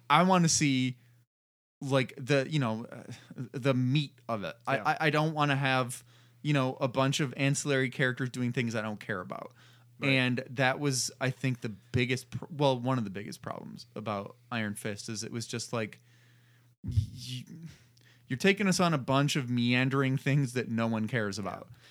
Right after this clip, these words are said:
Speaker 1: Get to the point.
Speaker 2: And the, the main, the main actor wasn't right for the part. He could,
Speaker 1: He wasn't.
Speaker 2: he couldn't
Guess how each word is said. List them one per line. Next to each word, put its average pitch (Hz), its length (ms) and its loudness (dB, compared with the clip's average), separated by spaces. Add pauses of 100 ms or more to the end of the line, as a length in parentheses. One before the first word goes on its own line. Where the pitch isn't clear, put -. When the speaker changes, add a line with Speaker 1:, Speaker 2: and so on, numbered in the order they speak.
(260)
Speaker 1:
Get 143 180 2
to 143 60 -6
the 123 80 -2
point. 110 440 -6
Speaker 2:
And 147 200 -6 (100)
the, 135 120 -8 (240)
the 120 80 -14
main, 131 400 -8 (400)
the 117 60 -14
main 120 180 -8
actor 113 500 -4 (460)
wasn't 110 440 -2
right 98 220 -4
for - 80 -20
the 95 80 -14
part. 95 280 -10
He 104 140 -10
could, 92 140 -12 (160)
Speaker 1:
He - 80 -10
wasn't. 98 220 -8
Speaker 2:
he 117 140 -4 (320)
couldn't 170 320 -6